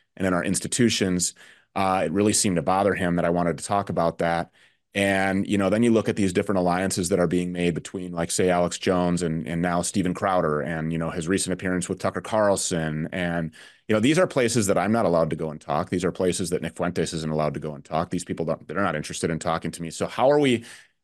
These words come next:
uh, you know, the same way that we're watching kind of the factions develop inside of the G O P, where you have these people that call themselves, you know, as oxymoronic as it is, gay conservatives. There's no such thing as a gay conservative, because I don't know, uh,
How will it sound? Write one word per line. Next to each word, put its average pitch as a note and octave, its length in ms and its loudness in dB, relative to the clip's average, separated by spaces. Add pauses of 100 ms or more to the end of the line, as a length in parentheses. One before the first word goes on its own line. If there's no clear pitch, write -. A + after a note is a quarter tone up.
(180)
uh, - 60 -6
you A#2 160 -2
know, G2+ 120 -2
the G2+ 100 0
same F3 260 2
way E3 140 2
that C3 100 2
we're A#2 140 4
watching A2+ 500 2
kind A2+ 300 0
of G#2+ 100 -2
the F2+ 60 -6
factions G#2 600 0
develop G2 480 4
inside G2 360 0
of F2 60 0
the F#2 60 -2
G F#2+ 220 0
O F#2 100 4
P, G#2+ 220 0
where F#2+ 160 2
you F2 80 2
have F#2 240 0
these F2 320 -4 (300)
people C3 220 2
that G2+ 100 0
call G#2 240 2
themselves, F#2+ 580 2
you G2 60 -4
know, F2+ 80 -2 (260)
as F#2 140 -2
oxymoronic F#2+ 720 0
as E2 100 0
it F2+ 80 -2
is, G#2+ 380 2 (800)
gay B2 240 0
conservatives. G#2+ 680 2
There's F2 100 -2
no G#2 100 2
such F#2+ 240 -2
thing A#2 180 2
as G#2 80 2
a G2+ 60 0
gay G2 160 2
conservative, F#2+ 560 0
because F2+ 300 -4
I G#2+ 100 2
don't A2+ 200 0
know, G2 440 2 (400)
uh, G2 420 2